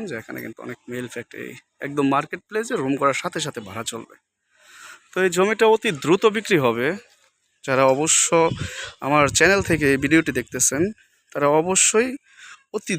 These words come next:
দ্রুত স্ক্রিনে দেওয়া বা ডেসক্রিপশন বক্সের মধ্যে দেওয়া যে নাম্বারটি আছে, ওই নাম্বারে সরাসরি যোগাযোগ করুন। তো আপনারা দেখতে পাচ্ছেন যে এখানে তিন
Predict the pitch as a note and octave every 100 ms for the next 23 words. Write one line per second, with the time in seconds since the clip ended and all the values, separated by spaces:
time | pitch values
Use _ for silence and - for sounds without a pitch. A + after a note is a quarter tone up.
0 | - - G3 - A#2 - - _ _ _
1 | - D#3 - D#3+ C#3+ C#3+ C3+ C3 B2 A#2+
2 | A#2+ A#2+ C3 C#3 - F#3 - F#3+ B2 A2+
3 | - - C3 A#2+ A#2+ B2 B2 A#2+ B2 B2
4 | A#2 A#2 - A#2+ B2+ - B3+ _ - -
5 | - - B2 B2 A#2 G#2+ - A#2+ - A2
6 | A2+ C3 C3 - C#2+ A2 - _ _ _
7 | _ _ _ _ _ _ _ _ _ _
8 | - C#3 D#3 F3 E3+ - F#3+ F#3+ F#3+ F#3+
9 | F#3 E3+ F#3+ F#3+ - A3+